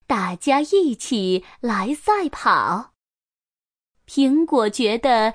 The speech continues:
香蕉慢，举起香蕉往前赶。菠萝拿着樱桃锤，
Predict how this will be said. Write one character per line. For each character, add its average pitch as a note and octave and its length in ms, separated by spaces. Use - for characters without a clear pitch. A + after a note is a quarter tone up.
香 F4 420
蕉 F4+ 260
慢， F4 520
举 A3 340
起 G3 300
香 C#4 340
蕉 D4+ 440
往 G3 320
前 A#3+ 400
赶。 F#3+ 540
菠 F#4+ 260
萝 B3 440
拿 A3 320
着 A#3+ 240
樱 D#4 280
桃 G#3 300
锤， G3 540